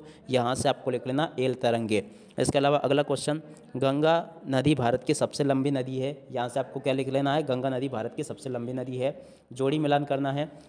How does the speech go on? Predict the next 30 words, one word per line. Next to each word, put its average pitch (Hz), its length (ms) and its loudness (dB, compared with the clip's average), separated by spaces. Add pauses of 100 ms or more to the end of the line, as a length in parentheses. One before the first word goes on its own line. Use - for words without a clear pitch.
तो 127 60 2
देखिएगा 143 340 4
जोड़ी 135 220 0
का 143 120 2
मिलान 139 240 2
कैसे 135 240 -4
करोगे 131 360 4
आप, 135 140 4 (760)
पहले 143 180 -4
नंबर 139 240 -4
की 143 100 -6
जोड़ी 139 220 8
का 143 80 0
मिलान - 240 12
सी - 200 12
से - 160 8
हो - 120 2
जाएगा 131 340 4 (420)
और 135 100 4
दूसरे 135 300 -4
नंबर 143 200 0
की 143 100 -4
जोड़ी 135 220 -2
का 139 100 -2
मिलान 135 320 -2
आपका 123 240 -6
डी 123 180 -4
से 127 120 -6
हो 123 120 -4
जाएगा 127 400 -2